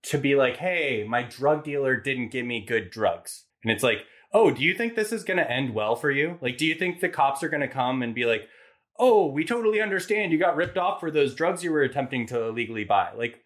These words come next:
no, like, nobody's gonna have any pity or sorrow for you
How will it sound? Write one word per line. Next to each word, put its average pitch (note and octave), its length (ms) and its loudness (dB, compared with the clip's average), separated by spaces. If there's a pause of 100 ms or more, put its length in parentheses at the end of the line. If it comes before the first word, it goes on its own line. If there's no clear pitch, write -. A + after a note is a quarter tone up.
(340)
no, D#3+ 640 4
like, C3+ 180 -2
nobody's F3+ 480 0
gonna D#3+ 260 2
have C#3+ 440 -4
any E3 500 2
pity D#3 380 0
or C#3 100 6
sorrow C3 480 2
for A2+ 160 -6
you G2+ 400 -6